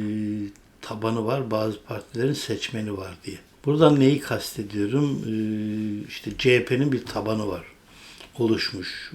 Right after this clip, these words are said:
o hiç vazgeçmeyen bir tabanı var. M H P'nin bir tabanı var.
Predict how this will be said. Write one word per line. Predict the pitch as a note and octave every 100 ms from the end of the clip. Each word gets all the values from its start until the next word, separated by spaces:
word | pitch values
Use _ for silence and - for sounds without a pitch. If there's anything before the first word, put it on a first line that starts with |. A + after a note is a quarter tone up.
| A#2+
o | G2+ G2+
hiç | G2 - -
vazgeçmeyen | G#2 G#2+ G#2+ A2+ - G2+ G#2 G#2 A2+ -
bir | A2+ -
tabanı | G#2 G#2 G2+
var. | F2+ E2+ - - - -
M | A#2 A#2
H | A#2
P'nin | B2 B2
bir | A2+
tabanı | - G#2+ G2+ G2+
var. | F#2 F2